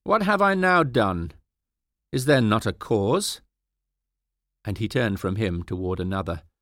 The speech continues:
and spake after the same manner. And the people answered him again after the former manner. And when the words were heard which David spake, they rehearsed them before Saul. And he sent for him. And David said to Saul,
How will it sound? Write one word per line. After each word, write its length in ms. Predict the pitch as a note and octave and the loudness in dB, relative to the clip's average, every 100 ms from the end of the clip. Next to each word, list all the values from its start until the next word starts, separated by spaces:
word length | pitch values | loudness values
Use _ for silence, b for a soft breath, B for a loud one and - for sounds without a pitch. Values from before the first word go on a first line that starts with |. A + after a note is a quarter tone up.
| _ - | _ -8
and 140 | G2+ | -6
spake 340 | - - B2+ A2+ | -4 -2 -2 2
after 240 | A#2+ - | 0 0
the 120 | A#2 | -4
same 340 | B2 A#2 G#2+ A2+ | -2 0 0 0
manner. 380 | B2 A#2+ E2 - _ _ _ - | 0 0 -2 -6 _ _ _ -8
And 120 | F#2 | -4
the 40 | G#2 | 2
people 320 | E3+ F3 D#3 | 2 4 4
answered 300 | D3 D3+ C3+ | 4 2 2
him 160 | C#3+ | 2
again 340 | C3 B2 B2 B2+ | 2 2 0 0
after 300 | - B2+ B2 | 0 0 -2
the 80 | A#2+ | -4
former 340 | - A#2+ G2+ | -2 -2 0
manner. 460 | F#2 F#2 F2 E2+ - _ _ _ _ _ _ _ _ | -2 -2 -4 -6 -14 _ _ _ _ _ _ _ _
And 160 | F#2 F2+ | -8 -4
when 120 | G2 | -2
the 80 | G2 | -2
words 380 | G2 A2 A#2 A2 | 0 0 0 0
were 120 | G#2 | 0
heard 300 | G#2+ G#2 A2 | 0 0 -2
which 220 | A2+ - | -6 -6
David 360 | - G2+ F#2+ F#2+ | -4 -2 -4 -6
spake, 520 | - - F2+ - - _ _ _ - | -6 -4 -6 -8 -20 _ _ _ -6
they 180 | G2+ F#2+ | -2 0
rehearsed 640 | F#2+ F2+ D3 D3+ - - | -2 -2 -2 -2 -8 -8
them 180 | F2+ F2 | -6 -4
before 360 | G2 G#2+ G2 | -6 -4 -6
Saul. 520 | - - C#3+ F2+ E2 D#2+ - _ _ _ _ _ | -6 -6 -4 -2 -4 -8 -18 _ _ _ _ _
And 140 | - G2 | -6 -2
he 120 | A2+ | -2
sent 320 | - E3 D#3 | 0 -2 -4
for 160 | - E2+ | -6 -6
him. 300 | F2+ E2 D#2+ _ _ _ _ _ _ - | -4 -6 -10 _ _ _ _ _ _ -6
And 120 | G#2 | -2
David 360 | G2+ C#3+ B2+ G2 | 2 2 2 -2
said 180 | - D3 | -4 -4
to 80 | - | -6
Saul, 440 | - F2 E2+ F2 | -4 -4 -4 -10